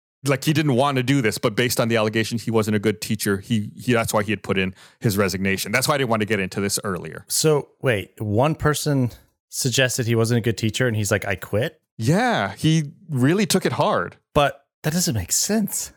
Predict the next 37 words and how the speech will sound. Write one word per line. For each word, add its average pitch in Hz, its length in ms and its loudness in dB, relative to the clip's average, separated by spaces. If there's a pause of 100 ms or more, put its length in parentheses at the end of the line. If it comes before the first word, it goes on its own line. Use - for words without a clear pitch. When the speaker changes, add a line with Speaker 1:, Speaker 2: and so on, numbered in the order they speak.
(140)
Speaker 1:
Chris, 135 300 0
I 127 80 2
can't 123 220 -2
rationalize 95 580 0
it. - 80 -4
I 113 100 2
don't 110 120 2
know 98 80 4
what 98 100 0
to - 60 -8
tell 90 260 -4
you. 95 140 -8 (200)
Um, 117 520 0 (640)
like 185 140 0
I 185 80 4
said, 208 280 2
they 190 140 4
interviewed 190 380 2 (220)
many 175 480 4
other 165 280 2
colleagues, 110 480 0
and 123 100 -4
everyone 170 320 2
seemed 170 260 2
to 160 80 4
really 156 240 4
like 165 260 0
him. 95 200 -2 (320)
Uh, 110 400 4
it 113 40 4
was 113 100 2
just 139 220 -2
one 135 600 0 (240)
particular 147 500 0
colleague 123 520 2
who 120 120 -2
said 113 300 0